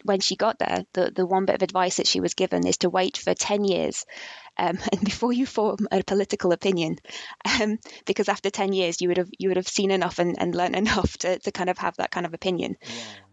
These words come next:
Speaker 1: And for me, like, as, it, it made me chuckle 'cause looking at it, it is so, it feels so complex,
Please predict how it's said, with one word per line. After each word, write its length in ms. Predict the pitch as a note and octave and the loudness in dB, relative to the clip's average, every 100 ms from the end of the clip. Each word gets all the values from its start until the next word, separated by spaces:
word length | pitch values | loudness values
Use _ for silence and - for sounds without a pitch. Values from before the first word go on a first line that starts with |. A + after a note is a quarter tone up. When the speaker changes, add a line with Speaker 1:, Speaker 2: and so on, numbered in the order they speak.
| - | -6
Speaker 1:
And 340 | F#3+ F#3 F#3 - _ - - | -2 0 -2 -4 _ -20 -8
for 120 | B3+ | -2
me, 400 | B3 B3+ B3 B3 - - | 2 2 0 -2 -4 -4
like, 220 | F#3+ - | -2 -2
as, 260 | F#3 F#3 - _ - | -2 -2 -6 _ -2
it, 140 | F#3+ | 2
it 140 | G#3+ A3 | 2 2
made 120 | B3+ | 2
me 60 | A#3 | 2
chuckle 260 | A#3+ A3 | 2 2
'cause 280 | G3+ F#3 F#3 _ _ _ _ _ | 2 0 0 _ _ _ _ _
looking 340 | - B3 D4 A#3 | 0 0 2 2
at 80 | - | 2
it, 120 | - | 2
it 120 | - - | 0 2
is 280 | A3 - - - | 2 0 -10 -12
so, 480 | - - F#3+ F#3 F3+ - _ _ _ - - _ - | -6 2 4 4 2 -6 _ _ _ -10 -10 _ -2
it 160 | G#3 | -2
feels 260 | - A#3+ B3 | 0 0 2
so 140 | G#3 | 2
complex, 720 | G3+ G3+ G3+ - - - - | 2 2 2 -2 -2 -2 -2